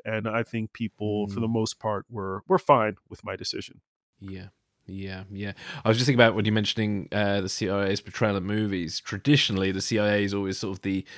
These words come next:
Speaker 2: generally the bad guy in movies. It's only more recently there's been a few more positive representations of the C I A.
Speaker 1: Yeah, I mean, <sighs> man, it, yeah, it is a bit of a mixed bag. It, it, you know, I,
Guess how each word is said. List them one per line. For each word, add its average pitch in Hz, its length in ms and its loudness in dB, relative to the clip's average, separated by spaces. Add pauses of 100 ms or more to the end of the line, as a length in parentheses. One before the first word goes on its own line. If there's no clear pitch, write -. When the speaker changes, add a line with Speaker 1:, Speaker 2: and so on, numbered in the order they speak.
(160)
Speaker 2:
generally 104 360 4
the 92 100 -4
bad 107 320 2
guy 82 260 -2
in 80 120 -8
movies. 82 520 -6
It's 95 160 -6
only 98 440 -2
more 98 240 -2
recently 101 480 -2
there's 92 120 -4
been 95 140 -6
a - 20 -6
few 104 140 -8
more 92 140 -6
positive 98 640 -4
representations 92 720 -8
of - 80 -14
the 92 80 -10
C 98 160 -8
I 95 100 -8
A. 92 220 -10 (160)
Speaker 1:
Yeah, 214 640 8 (120)
I 151 40 -6
mean, 196 320 4 (140)
<sighs> 147 140 -4
man, 135 260 4 (180)
it, 123 120 4
yeah, 123 320 6
it 320 120 6
is 302 120 8
a 170 60 8
bit 139 140 4
of 120 100 4
a 113 60 0
mixed 120 320 0
bag. 123 280 4
It, 120 200 0
it, 123 200 -8
you 131 120 2
know, 113 160 2
I, 117 160 -6